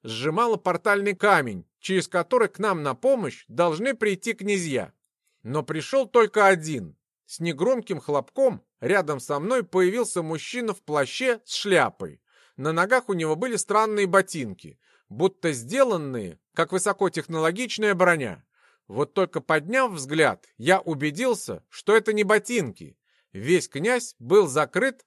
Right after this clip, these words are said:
в броню, а плащ и шляпа были простым выпендрежем. Тут он поднял свои руки, и я понял, что ошибся.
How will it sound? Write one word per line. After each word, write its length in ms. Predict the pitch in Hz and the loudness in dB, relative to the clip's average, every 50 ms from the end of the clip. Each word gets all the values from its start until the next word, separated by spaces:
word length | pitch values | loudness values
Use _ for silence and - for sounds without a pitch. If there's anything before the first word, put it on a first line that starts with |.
| _ | _
в 100 | - 117 | -14 -10
броню, 560 | 117 131 190 226 233 220 208 185 135 92 82 _ _ _ _ _ _ _ _ - | -4 0 2 4 4 4 2 0 -4 -4 -10 _ _ _ _ _ _ _ _ -6
а 140 | 139 139 | -6 -6
плащ 440 | 123 - 175 208 247 254 240 - - - | -4 -4 0 2 2 2 0 -2 -6 -12
и 120 | 156 160 | -10 -8
шляпа 640 | 147 - - 170 208 247 262 247 - 143 110 - - _ _ _ | -8 -8 -4 -2 0 2 0 0 0 -4 -4 -6 -8 _ _ _
были 240 | 135 196 262 262 233 | -6 -4 -4 -2 -4
простым 560 | - - 214 202 180 - - 262 247 226 208 | -2 -2 0 -2 -2 -2 -2 -4 -2 0 2
выпендрежем. 920 | 214 233 - 233 240 233 220 220 220 202 175 147 120 95 95 85 76 - _ _ _ _ _ _ _ _ _ | 2 2 2 2 0 2 4 6 6 6 6 4 2 0 -6 -12 -14 -16 _ _ _ _ _ _ _ _ _
Тут 240 | - 247 277 269 - | -6 -4 -2 0 2
он 140 | 220 165 135 | 0 0 0
поднял 420 | - 202 226 202 220 226 196 151 | 0 0 0 2 2 0 0 0
свои 300 | 127 - 143 151 151 143 | -2 -4 -2 0 2 2
руки, 480 | 131 175 247 247 - - 123 90 - _ _ | 2 2 0 -2 -4 -8 -14 -14 -14 _ _
и 100 | - 196 | -6 -2
я 180 | 190 175 170 143 | 2 2 2 2
понял, 540 | - - 240 269 254 214 151 110 80 - _ _ | 2 2 4 4 4 4 2 -4 -8 -10 _ _
что 320 | _ - - - - 185 185 | _ -20 -8 0 2 4 4
ошибся. 680 | 180 - - - 233 202 139 - - - 101 85 - | 4 2 0 0 0 0 0 -2 -8 -12 -12 -12 -14